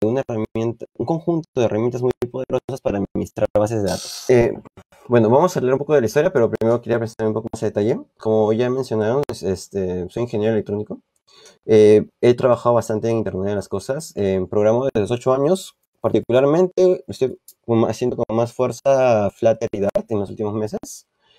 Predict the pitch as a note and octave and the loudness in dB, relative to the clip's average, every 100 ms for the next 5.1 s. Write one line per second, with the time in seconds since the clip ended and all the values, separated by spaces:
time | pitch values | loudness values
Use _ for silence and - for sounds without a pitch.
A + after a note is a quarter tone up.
0 | _ _ _ _ A#2+ B2 A#2+ C3+ C3+ D3 | _ _ _ _ 0 2 2 2 2 2
1 | C3 C3 B2+ B2+ B2 B2+ A2+ G2+ G2 - | 2 2 0 0 -2 -4 -4 -2 -2 0
2 | A#2 A2 A2+ A#2+ A2+ G2 F#2 F#2 F#2 F#2 | -2 -2 -4 -4 -2 -2 -2 -2 -6 -4
3 | A2 A2 A#2 A#2 G2 G2 - G#2 G#2+ G#2 | -4 -2 -2 0 -2 -4 -2 0 0 0
4 | G#2 G#2 G#2 G2+ - G#2+ G2+ G2+ - A2+ | 0 0 0 -2 -4 -4 -4 -4 -6 -8